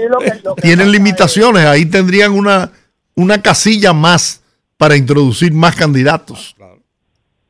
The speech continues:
Speaker 1: Sí, el tema es que, fíjate, yo, mira lo que puede pasar también. Bueno, eso, ¿qué te digo? Aquí puede pasar cualquier cosa. Porque entre las cosas que pueden pasar es que personas que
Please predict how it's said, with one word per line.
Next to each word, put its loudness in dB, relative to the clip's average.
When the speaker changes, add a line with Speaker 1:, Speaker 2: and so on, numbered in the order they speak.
Speaker 1:
Sí, -10
el -4
tema -10
es -14
que, -14
fíjate, -12
yo, -14
mira -6
lo -8
que -14
puede -6
pasar -10
también. -20
Bueno, -10
eso, -12
¿qué -10
te -6
digo? -8
Aquí -16
puede -8
pasar -8
cualquier -12
cosa. -20
Porque -4
entre -10
las -6
cosas -6
que -14
pueden -12
pasar -10
es -10
que -14
personas -12
que -10